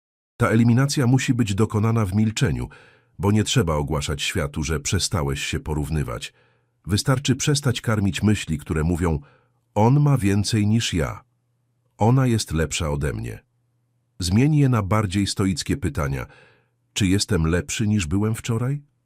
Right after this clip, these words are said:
Czy jestem zgodny ze swoimi zasadami? Porównywanie się z innymi niszczy duszę. Porównywanie się z sobą samym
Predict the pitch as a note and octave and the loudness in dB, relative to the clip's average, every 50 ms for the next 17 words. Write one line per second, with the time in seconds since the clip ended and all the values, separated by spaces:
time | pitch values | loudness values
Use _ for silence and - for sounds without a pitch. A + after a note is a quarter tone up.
0 | _ _ _ _ _ _ _ _ _ _ - - A2 G#2 G#2 - - G2 F2 D2+ | _ _ _ _ _ _ _ _ _ _ -2 0 2 2 2 2 0 0 0 0
1 | D2+ D2+ F#2 F#2+ F2 E2+ F#2 F2+ E2 G2+ F#2+ - - G2 F2 E2+ F2 F2+ E2+ D#2 | 0 0 0 0 0 0 0 0 0 0 -2 -4 -2 -2 -2 0 0 0 0 0
2 | F#2 E2 - - D#2 C#2 C#2 D2+ C2 C2 C#2+ F2 G2 - _ _ _ _ _ _ | -2 -4 -4 -4 -6 -4 -4 -4 -4 -4 -6 -6 -8 -8 _ _ _ _ _ _
3 | _ _ _ _ _ _ _ _ - - A2 A2 G#2 F2+ A2+ G#2 F#2 A2+ C3 D#3 | _ _ _ _ _ _ _ _ 0 2 2 4 4 4 4 2 4 2 2 2
4 | D3+ C#3+ - A#2 F2+ D#2 F#2 F2+ E2+ E2 F2+ G#2+ A#2+ A#2+ A2 F#2+ F2 G2 G#2 - | 2 0 0 0 0 0 0 2 2 2 2 2 2 2 2 2 2 2 0 0
5 | - - - D#2+ B1+ - B1+ A#1 - - - - - _ _ _ _ _ _ _ | -2 -4 -4 -4 -4 -6 -8 -8 -8 -10 -10 -12 -16 _ _ _ _ _ _ _
6 | _ _ _ _ _ - - G#2 G2+ F#2 D#2 F2+ F2+ E2 G2 G2 F#2+ E2+ D#2 - | _ _ _ _ _ -2 0 2 2 2 2 2 2 2 2 0 0 0 -2 -2
7 | D#2 C#2+ - - - G#2+ E2+ D2 D#2 D#2 D2 C#2+ - - G#2 D#2 C2 B1 A#1+ A#1+ | -2 -2 -2 -2 0 0 0 0 0 -2 -2 -2 -2 -2 -2 -2 -4 -6 -6 -8
8 | B1 | -10